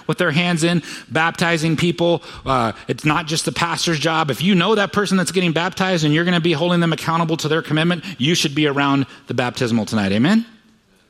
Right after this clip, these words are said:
And if you saw him in a bar, drunk, stumbling out of a bar, and you're, some reason, why would you see him? But anyway, um, <laughs> if you, if you,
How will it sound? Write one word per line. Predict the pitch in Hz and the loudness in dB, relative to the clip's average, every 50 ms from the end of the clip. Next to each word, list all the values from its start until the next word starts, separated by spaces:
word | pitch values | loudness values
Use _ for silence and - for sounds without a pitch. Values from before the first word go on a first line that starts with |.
| _ _ - - _ _ _ _ - - - - - - - | _ _ -20 -20 _ _ _ _ -20 -20 -20 -20 -14 -8 -4
And | 123 120 | -2 0
if | 123 | 2
you | 185 214 | 2 2
saw | - - 226 214 214 208 | 2 2 0 2 4 4
him | 202 202 | 4 4
in | 190 | 4
a | 180 | 2
bar, | 156 131 185 196 196 202 196 | 2 2 2 4 4 2 2
drunk, | 160 143 175 190 202 202 - | 0 0 0 0 0 0 -2
stumbling | - - 202 196 196 196 202 190 | -2 -2 -2 -2 0 0 2 2
out | 190 185 175 | 2 2 2
of | 165 147 | 2 0
a | 151 | -2
bar, | 123 117 175 180 185 190 190 | -2 0 2 4 4 4 4
and | 175 170 | 2 2
you're, | 175 180 160 - - - - - | 2 2 0 -2 -6 -18 -10 -6
some | - 180 175 175 | -2 0 2 2
reason, | 175 160 165 160 156 147 127 - - - - - - - _ _ _ _ _ _ _ - | 2 4 4 2 2 2 0 -4 -10 -20 -20 -20 -20 -20 _ _ _ _ _ _ _ -6
why | 123 123 | -4 -2
would | 123 113 120 | -2 -2 -2
you | 127 | -4
see | - - 104 | -4 -2 0
him? | 104 113 | 0 0
But | 107 127 143 | 0 0 0
anyway, | 165 175 139 127 139 143 - - - - - - - | 0 0 0 0 -2 -2 -6 -10 -14 -14 -12 -6 -2
um, | 175 170 156 127 113 104 - - - - - - - - - - | -2 0 0 0 -4 -6 -10 -14 -20 -20 -20 -20 -20 -18 -14 -8
<laughs> | - | -4
if | 156 170 - - - 190 170 - 175 - - 226 226 - 214 190 175 - - - - 392 - | -4 -4 -4 -6 -10 -8 -4 -2 -2 -2 -4 -6 -8 -4 -2 -2 0 0 0 0 0 2 2
you, | 349 - - 453 453 403 - - - 220 208 - - - 214 240 | 2 2 4 2 2 0 0 -2 -4 -4 -4 -4 -6 -2 -2 -2
if | - - - | -2 0 2
you, | - 370 359 370 | 4 4 6 4